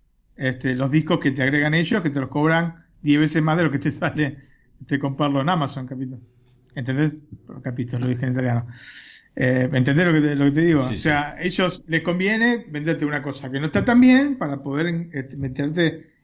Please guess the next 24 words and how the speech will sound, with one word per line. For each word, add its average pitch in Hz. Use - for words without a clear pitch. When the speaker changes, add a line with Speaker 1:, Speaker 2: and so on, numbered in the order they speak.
Speaker 1:
el 139
otro 139
disco. 127
Pero 165
no, 214
no 214
sé, 208
eso 196
no, 143
eso 214
no 180
lo 170
ha 185
hecho 180
Apple 120
siempre. 120
Eso 170
es -
una 165
cosa 175
que 147
está 131
haciendo 143
ahora 135